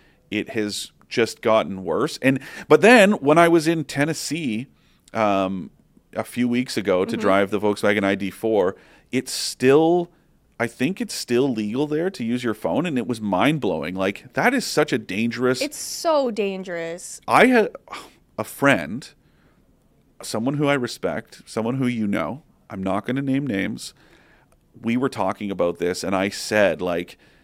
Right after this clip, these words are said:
Speaker 1: "You should not be looking at your phone." And they,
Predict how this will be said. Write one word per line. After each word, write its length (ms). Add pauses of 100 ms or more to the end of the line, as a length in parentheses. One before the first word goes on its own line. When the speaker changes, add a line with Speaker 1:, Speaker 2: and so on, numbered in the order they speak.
(220)
Speaker 1:
"You 140
should 200
not 340 (420)
be 160
looking 340
at 120
your 100
phone." 480 (1000)
And 480
they, 460